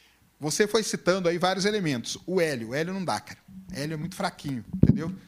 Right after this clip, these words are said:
Você não consegue construir nada. Mas você citou no final um elemento que é muito importante, que é o silício. Por que que o pessoal fala tanto da vida baseada em silício?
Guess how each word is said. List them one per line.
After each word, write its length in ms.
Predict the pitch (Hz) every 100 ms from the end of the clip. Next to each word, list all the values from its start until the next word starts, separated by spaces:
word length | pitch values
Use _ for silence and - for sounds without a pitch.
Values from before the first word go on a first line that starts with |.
| -
Você 100 | -
não 80 | 143
consegue 380 | 160 151 170 160
construir 360 | 196 139 180
nada. 320 | 196 139 104 - - - -
Mas 160 | 160 190
você 320 | 208 - 254
citou 400 | 247 247 196 175
no 80 | 175
final 380 | - 175 175 240
um 140 | 233
elemento 440 | 214 202 156 185
que 80 | -
é 60 | 247
muito 220 | 202 196
importante, 800 | 202 277 - 175 147 - - _ _
que 120 | 202
é 60 |
o 80 | 151
silício. 600 | 143 247 220 175 - - - _ - - - _ _ _ _ -
Por 260 | 233 -
que 240 | - 202 269
que 120 | 262
o 20 |
pessoal 500 | - - - 196 226
fala 420 | - - 165 180
tanto 460 | 180 - 208 240 262
da 180 | 240 240
vida 380 | 139 131 196 208
baseada 520 | 196 196 156 165 165
em 80 | 165
silício? 640 | - 202 139 139 - -